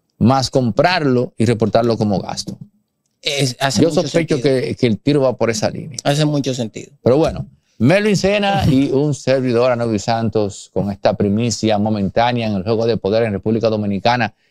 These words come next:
Speaker 1: Líos en el Palacio con el tema de las millonarias licitaciones de las unidades en el transporte escolar.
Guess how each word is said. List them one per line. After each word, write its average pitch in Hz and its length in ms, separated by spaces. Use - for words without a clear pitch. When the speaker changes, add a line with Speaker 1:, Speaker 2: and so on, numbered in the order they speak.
Speaker 1:
Líos 175 400
en 147 80
el 151 120
Palacio 127 480
con 110 160
el 101 120
tema 120 440
de 117 220
las 117 440
millonarias 135 920
licitaciones 123 1200
de 110 120
las 110 260
unidades 131 680
en 113 140
el 113 120
transporte 117 840
escolar. 117 640